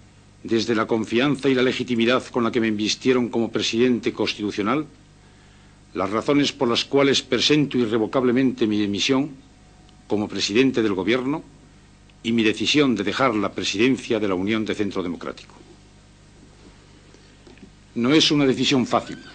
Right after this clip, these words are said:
pero hay encrucijadas, tanto en nuestra propia vida personal como en la historia de los pueblos,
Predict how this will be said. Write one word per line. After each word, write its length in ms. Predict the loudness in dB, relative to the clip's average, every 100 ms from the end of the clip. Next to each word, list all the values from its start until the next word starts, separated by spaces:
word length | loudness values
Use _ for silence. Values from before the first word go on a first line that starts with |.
| -20 -20 -20 -20 -20 -20 -20 -14 -4
pero 160 | 0
hay 100 | 4
encrucijadas, 960 | 4 2 0 0 0 2 2 0 -4 -6 -14 -20 -20 -20 -20 -20 -20 -4
tanto 300 | 0 0 2
en 80 | 0
nuestra 320 | 0 -2 0
propia 260 | 0 4 4
vida 240 | 4 2
personal 560 | 0 0 0 2 0 -2 -4
como 180 | -2 0
en 80 | 0
la 60 |
historia 400 | 0 0 2 2
de 60 | 0
los 180 | -4 -2
pueblos, 400 | 0 2 0